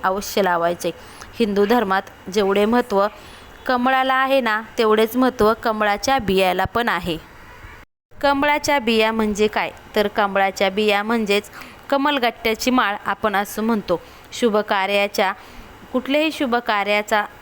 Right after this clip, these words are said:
शुभ कार्य असेल तर त्या ठिकाणी आपण कमळगट्ट्याच्या माळेचा उपयोग करतो. कमळाच्या बियालाच आपण कमळगट्ट्याची माळ असेही म्हणतात. च्या बियापासून तयार केलेली ही कमळगट्ट्याची माळ,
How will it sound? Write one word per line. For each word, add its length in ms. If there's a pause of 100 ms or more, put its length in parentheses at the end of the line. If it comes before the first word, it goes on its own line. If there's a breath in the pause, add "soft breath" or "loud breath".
(160)
शुभ 240
कार्य 400
असेल 360 (340 loud breath)
तर 240
त्या 100
ठिकाणी 460
आपण 420
कमळगट्ट्याच्या 880 (400 loud breath)
माळेचा 460
उपयोग 360
करतो. 440 (200)
कमळाच्या 680
बियालाच 580
आपण 320
कमळगट्ट्याची 1000
माळ 240 (160)
असेही 420
म्हणतात. 400 (840)
च्या 160
बियापासून 720 (360 loud breath)
तयार 220 (100)
केलेली 380
ही 220
कमळगट्ट्याची 920
माळ, 240